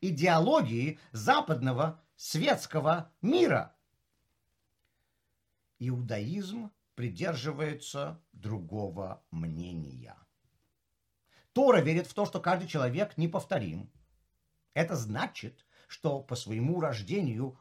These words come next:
он имеет способности, которые уникальны. Но это тоже значит,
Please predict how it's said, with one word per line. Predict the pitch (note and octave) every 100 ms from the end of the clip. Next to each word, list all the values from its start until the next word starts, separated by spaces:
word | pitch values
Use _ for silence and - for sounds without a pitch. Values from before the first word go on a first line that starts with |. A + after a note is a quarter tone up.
| _
он | D#3 F#3 E3
имеет | D3+ A2 B2 C#3+ D3
способности, | - - B2 - A3 E3+ B2 - E3+
которые | E3 E3 E3+ D#3 D#3 F3+ F3 - _ -
уникальны. | G3 G#3+ F#3+ F3+ A#3 - E3 B3 C#4+ D#3 F2+ - _ _ _ _ _ _ _ _ _ _ _ _ _ _ _
Но | G2
это | A#2+
тоже | - F#3 F#3
значит, | A2 D#2+ B1 B2+